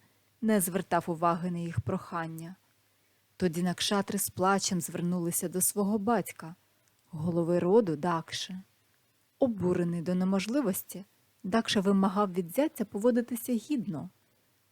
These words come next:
Так повторилося двічі. Третя скарга дочок вивела його з себе, і Дакша прокляв місяць, наславши на нього сухоти.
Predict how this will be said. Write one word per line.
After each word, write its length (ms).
Так 220
повторилося 800
двічі. 560
Третя 380
скарга 460
дочок 480
вивела 360
його 260
з 40
себе, 480
і 80
Дакша 400
прокляв 500
місяць, 460
наславши 500
на 120
нього 300
сухоти. 720